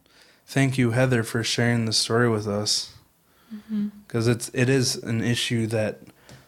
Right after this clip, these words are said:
Speaker 1: often gets overlooked, both with the emotional abuse of Karen and the incest factor with Shannon and his sister and Sh-, and Shannon and his kids. <sighs>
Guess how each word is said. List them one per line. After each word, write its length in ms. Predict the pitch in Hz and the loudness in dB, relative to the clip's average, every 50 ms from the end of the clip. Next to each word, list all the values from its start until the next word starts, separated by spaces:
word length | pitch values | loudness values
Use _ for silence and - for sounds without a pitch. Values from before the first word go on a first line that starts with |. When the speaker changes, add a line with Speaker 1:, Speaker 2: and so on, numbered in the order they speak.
| _ _ _ _ _ _ | _ _ _ _ _ _
Speaker 1:
often 360 | - 110 117 110 - 123 113 | 0 2 2 2 2 -2 0
gets 180 | 110 117 113 - | 0 0 0 0
overlooked, 640 | 101 120 117 110 110 107 113 117 113 107 - - | 0 0 2 2 2 2 4 4 2 2 -2 0
both 260 | - 113 110 107 - - | 0 0 0 0 -2 -4
with 200 | 117 113 - - | -4 -4 -2 -2
the 280 | 120 113 110 107 - | 0 0 0 0 0
emotional 720 | - 113 110 110 110 117 113 - - 127 120 117 117 117 | -2 -2 0 2 2 2 2 0 0 0 2 4 4 2
abuse 680 | 113 110 113 113 113 117 117 117 - - - - - - _ _ - | 2 2 2 2 4 4 4 4 2 2 2 0 -2 -6 _ _ -8
of 440 | - 120 104 101 98 - - - _ _ - - - - _ _ _ _ - | -4 -2 0 0 -2 -4 -10 -18 _ _ -20 -20 -20 -20 _ _ _ _ -12
Karen 720 | - - 127 123 123 127 127 127 127 131 131 127 - - - | -4 0 2 4 4 6 6 4 4 2 0 -2 -4 -8 -4
and 380 | 120 110 107 104 101 101 - - - - - - - - - - - _ _ _ _ _ _ _ | -2 -2 0 0 -2 -4 -8 -12 -20 -20 -20 -20 -20 -20 -20 -20 -20 _ _ _ _ _ _ _
the 260 | - 113 107 104 - - | 0 0 2 2 2 2
incest 640 | 113 117 117 113 - - 120 113 110 107 - - | 2 2 2 2 2 2 2 2 2 2 -2 -4
factor 520 | - - 107 107 107 - - - 113 110 107 | 0 2 2 2 2 2 -2 -2 0 0 2
with 360 | 104 101 104 - - - - - - _ - _ _ - - | 0 0 -2 -4 -8 -14 -14 -16 -20 _ -20 _ _ -20 -16
Shannon 480 | - - - 117 110 110 110 110 110 107 | -12 -8 -4 -2 0 2 2 2 2 2
and 140 | 101 95 | 0 -2
his 120 | 101 92 - | -4 -4 -4
sister 540 | - - 113 113 - - - 113 113 113 113 | -2 0 0 0 0 0 0 2 2 2 2
and 160 | 104 101 - | 0 0 -2
Sh-, 260 | - - - - - - - | -2 0 0 0 -2 -4 -6
and 240 | - 104 98 95 98 | -4 -2 -2 0 0
Shannon 500 | - - - 110 110 110 107 107 101 101 | 0 0 2 2 2 2 2 2 0 0
and 140 | 95 85 - | -2 -4 -6
his 140 | - - - | -8 -8 -10
kids. 560 | - - - 117 113 110 113 120 - - - - _ - - - - - - - _ _ _ _ _ _ _ _ _ _ _ _ _ _ _ _ _ _ _ _ _ _ _ _ _ _ _ - | -8 -2 0 2 2 2 0 -2 -4 -6 -8 -12 _ -20 -20 -20 -20 -20 -20 -20 _ _ _ _ _ _ _ _ _ _ _ _ _ _ _ _ _ _ _ _ _ _ _ _ _ _ _ -2
<sighs> 40 | - | 2